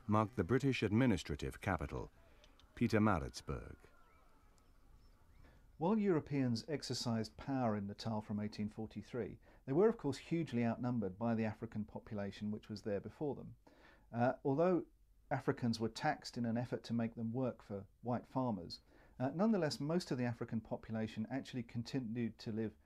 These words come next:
Speaker 2: under traditional chiefs, much as they'd done for centuries. Uh, this meant that the European settler population, uh, tended to think of themselves as being, um, small, isolated and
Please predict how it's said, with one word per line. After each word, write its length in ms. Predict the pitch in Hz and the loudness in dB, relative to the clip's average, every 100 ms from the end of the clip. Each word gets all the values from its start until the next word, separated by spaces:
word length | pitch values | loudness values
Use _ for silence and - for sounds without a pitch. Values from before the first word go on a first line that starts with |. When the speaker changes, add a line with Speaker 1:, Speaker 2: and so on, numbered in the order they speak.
| - - | -20 -6
Speaker 2:
under 240 | 131 135 | -2 -2
traditional 560 | 120 - 110 117 - 104 | -2 -4 -4 -2 -2 -4
chiefs, 360 | - 120 107 - | -4 -4 -4 -2
much 240 | 143 - | -2 -2
as 100 | 131 | -6
they'd 200 | 117 98 | -4 -4
done 180 | 104 101 | -2 -2
for 100 | 104 | -2
centuries. 640 | 123 180 170 - 92 92 - _ - - - - | -4 -4 -6 -8 -8 -10 -16 _ -20 -20 -14 -2
Uh, 120 | 135 143 | 0 2
this 200 | 175 - | 0 2
meant 180 | 208 120 | 2 2
that 160 | 135 | -2
the 200 | - 127 117 | -2 -2 2
European 560 | 127 120 151 147 117 101 - | 2 2 0 0 0 -2 -4
settler 340 | - 143 110 | -2 0 -2
population, 720 | 104 - - 110 90 90 90 - - - - | -2 -4 -4 -4 -4 -6 -10 -12 -16 -20 -6
uh, 60 | 117 - | -6 -4
tended 360 | - 202 220 | 0 2 4
to 100 | - | 2
think 280 | 131 139 147 | -2 -2 -2
of 100 | 127 | -4
themselves 560 | 104 104 - 101 95 - | -2 -2 0 0 -2 -2
as 140 | 104 | -4
being, 500 | - 120 113 107 107 107 - - - | -2 0 2 4 0 -2 -12 -16 -4
um, 180 | 107 107 - | -4 -4 -6
small, 560 | - - 131 127 117 113 - - | -6 -2 0 2 0 -2 -10 -8
isolated 760 | 131 127 117 117 113 107 - 110 | 0 0 2 0 2 0 0 -2
and 140 | 104 | -2